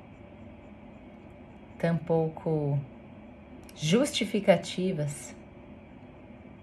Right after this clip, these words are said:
pra que você anule o seu masculino.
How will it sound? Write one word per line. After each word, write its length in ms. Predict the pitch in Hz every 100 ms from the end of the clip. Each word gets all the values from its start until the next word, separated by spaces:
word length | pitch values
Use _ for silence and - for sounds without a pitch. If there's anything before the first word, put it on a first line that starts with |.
| - - - - - - -
pra 120 | -
que 140 | 190 175
você 320 | 185 - 185
anule 680 | 185 175 175 180 180 180 - -
o 60 | 180
seu 220 | - 175
masculino. 680 | 165 160 - 185 175 147 131